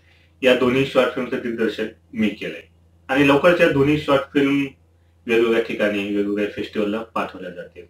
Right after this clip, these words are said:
यात काही दिग्गज कलाकार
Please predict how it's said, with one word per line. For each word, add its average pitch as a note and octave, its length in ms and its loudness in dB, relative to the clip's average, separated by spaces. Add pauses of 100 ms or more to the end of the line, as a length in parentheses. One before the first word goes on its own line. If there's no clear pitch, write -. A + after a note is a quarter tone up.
(880)
यात D3+ 240 6
काही D#3 180 2
दिग्गज D3 340 2
कलाकार C3+ 520 2